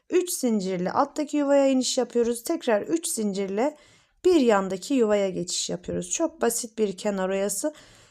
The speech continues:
ve gerçekten her modele de özellikle böyle sonu beyazla kutu tekniğiyle biten modellere çok yakışıyor. Bir tane daha yapalım. Ben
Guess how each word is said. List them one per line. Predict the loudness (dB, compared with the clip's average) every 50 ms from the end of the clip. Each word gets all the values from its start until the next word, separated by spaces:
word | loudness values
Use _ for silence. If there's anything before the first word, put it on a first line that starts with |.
| _ _ -4
ve | -2
gerçekten | 2 4 4 4 4 4 2 0 0 0 0 2 2 0
her | 0 2 2 4 4 4
modele | 4 2 2 0 0 -2 0 2
de | 2 2 2 2 -2 -8 _
özellikle | -2 -2 2 2 2 2 2 -2 -6 -4 -2 -2 0 2 2
böyle | 2 2 4 2 2 0 0
sonu | 0 -2 0 0 0 2 0 0 0 -2 -6 -14 -20 -20 _ _ _ 2
beyazla | 4 4 6 6 4 4 2 0 -2 -2 -2
kutu | -4 -8 -6 -6 -2
tekniğiyle | 0 0 0 0 0 -2 -2 -2 -2 -4 -4 -4
biten | -4 -4 -2 -2 -2 0
modellere | 0 -2 -2 -2 -2 -2 0 2 2 2 2 2
çok | -2 -2 0 -2 0 0 -2
yakışıyor. | -4 -6 -6 -8 -10 -10 -8 -6 -2 0 0 0 0 -2 -8 -20 _ _ _ _ _ _ _ _ _ _ _ -4
Bir | 0
tane | 2 2 2 4 4 4
daha | 4 4
yapalım. | 6 4 4 4 2 2 2 2 2 4 4
Ben | 4 4 4 2 -2 -8